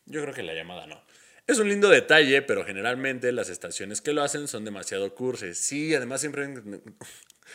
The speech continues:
el locutor siempre está como de, "Y cuéntanos desde hace cuánto se conocen, y, y,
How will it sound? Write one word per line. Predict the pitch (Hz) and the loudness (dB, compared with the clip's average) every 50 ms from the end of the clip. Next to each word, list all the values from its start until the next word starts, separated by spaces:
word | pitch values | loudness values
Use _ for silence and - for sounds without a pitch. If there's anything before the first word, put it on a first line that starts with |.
| - - - - - - - - - | -20 -18 -18 -18 -18 -18 -16 -4 0
el | 127 143 147 | 4 6 8
locutor | 151 147 151 156 151 - 165 175 | 8 6 6 2 2 6 6 6
siempre | 170 180 170 160 | 6 4 0 -2
está | 156 - 156 147 | 0 0 -2 -2
como | 156 151 147 135 | -2 -4 -2 -2
de, | 117 104 98 92 90 87 - - | 0 0 0 -2 -4 -6 -8 -10
"Y | 104 98 95 90 | -10 -10 -10 -12
cuéntanos | - - 113 127 180 - 190 117 92 85 76 - | -14 -16 -16 -16 -14 -14 -14 -14 -12 -12 -12 -10
desde | 82 76 80 78 | -10 -12 -12 -14
hace | - - | -14 -16
cuánto | - - 92 92 - 95 | -16 -20 -20 -16 -14 -14
se | - - | -14 -14
conocen, | - - 80 85 87 90 92 92 87 - - 92 85 85 85 82 | -14 -16 -14 -12 -12 -10 -8 -8 -8 -8 -8 -10 -12 -16 -16 -16
y, | 82 82 | -16 -16
y, | 82 90 92 92 92 - | -16 -16 -16 -16 -18 -18